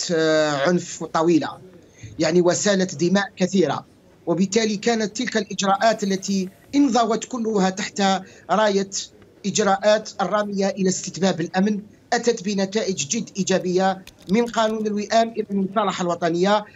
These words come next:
حيث تم تسليم الآلاف من الأشخاص عن، يعني، آه،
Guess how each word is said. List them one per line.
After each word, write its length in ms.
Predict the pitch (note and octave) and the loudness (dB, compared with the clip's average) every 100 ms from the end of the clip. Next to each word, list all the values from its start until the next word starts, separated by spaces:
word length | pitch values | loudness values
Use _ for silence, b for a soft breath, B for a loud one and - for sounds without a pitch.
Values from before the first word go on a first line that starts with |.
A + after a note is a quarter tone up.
| B | B
حيث 300 | - A#3+ - | -2 -2 0
تم 480 | G#3+ A3+ G3 G3 G#3 B B - - | -2 -2 0 0 0 B B -10 -6
تسليم 440 | - G#3+ A#3 G#3+ | -4 -2 0 0
الآلاف 500 | G3+ G#3 A3+ C4+ A#3+ | 0 0 2 0 0
من 80 | A3 | -6
الأشخاص 560 | G3 G3 - G#3+ - | -2 -2 0 -2 0
عن، 340 | F#3 G#3 G#3 G3 | -2 0 0 0
يعني، 420 | F#3 F3+ G3 F#3+ | 0 -2 -2 0
آه، 280 | F3+ F#3 | 2 2